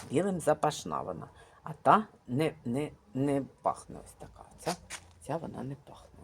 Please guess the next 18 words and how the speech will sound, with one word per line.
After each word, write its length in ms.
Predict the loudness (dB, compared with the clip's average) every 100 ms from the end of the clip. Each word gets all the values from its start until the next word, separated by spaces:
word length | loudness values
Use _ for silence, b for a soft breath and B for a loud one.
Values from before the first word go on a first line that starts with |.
| -20
ось 120 | -20
така. 340 | -20 -20 -20 -20 -20 -20 _ -20 _ -20 _ -20 -20 _ _ _ _ -20
Це 100 | -20 -14
той 120 | -14 -10
кущик, 320 | -12 -10 -12
що 120 | -8
я 180 | -6 -6
пересаджувала 760 | -6 -10 -10 -12 -12 -12 -12 -12
в 160 | -2
тому 280 | 2 2 2
році, 380 | 0 -4 -4 -4
розділила 680 | -4 -2 0 2 4 4 4
на 160 | 0
двоє, 360 | -6 -2 0 0
пересадила. 800 | -2 -6 -2 -2 -2 -2 -2 -6 -12 b b b b b -10
Буду 260 | -8 -8 -10
ще 300 | -6 0 0
ділити, 580 | 2 0 0 2 0